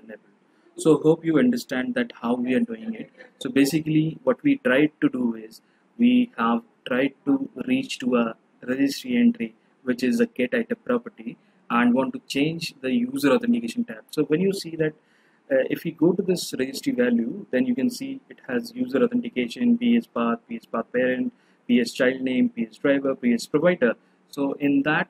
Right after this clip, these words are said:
we want to change the value of user authentication. So that's why I put it in quotes, and then we set the value as one or zero,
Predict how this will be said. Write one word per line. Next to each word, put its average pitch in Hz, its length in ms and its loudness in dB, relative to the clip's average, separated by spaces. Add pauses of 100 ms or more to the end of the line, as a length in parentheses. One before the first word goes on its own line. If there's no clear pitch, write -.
(100)
we 156 360 -4
want 139 280 -2
to 135 80 -6
change 135 340 -6
the 123 80 -10
value 127 360 -2
of 120 120 -2
user 120 220 2
authentication. 120 640 -2
So 127 120 -14
that's 117 220 -4
why 127 140 2
I 123 40 0
put - 240 -16
it 117 160 -2
in 113 100 -4
quotes, - 400 -4 (340)
and 117 240 4
then 127 200 2
we 123 120 4
set - 260 -6
the 117 60 -14
value 117 380 0 (300)
as 117 260 -6
one 117 320 4 (280)
or 113 200 -6
zero, 120 420 2